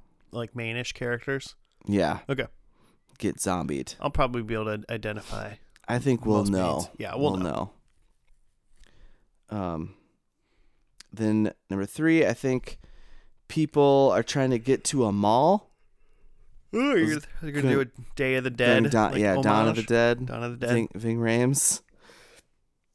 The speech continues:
Speaker 2: Man, I hope Ving Rhames is in this.
Speaker 1: <laughs> V-, fourth one, Vin Rhames is in this.
Speaker 2: <laughs> And then number four, I think we see, uh,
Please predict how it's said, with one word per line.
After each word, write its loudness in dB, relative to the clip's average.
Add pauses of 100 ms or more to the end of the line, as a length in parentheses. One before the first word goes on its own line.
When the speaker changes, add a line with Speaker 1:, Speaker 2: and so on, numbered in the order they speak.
(340)
Speaker 2:
Man, 0
I 0
hope -6
Ving -2
Rhames -2
is -10
in -2
this. -8 (460)
Speaker 1:
<laughs> -4
V-, -8 (400)
fourth 0
one, 0
Vin -4
Rhames 0
is -2
in -2
this. -18
Speaker 2:
<laughs> -20 (1120)
And 2
then 4
number 4
four, 2
I 2
think 0
we -2
see, 0 (340)
uh, 4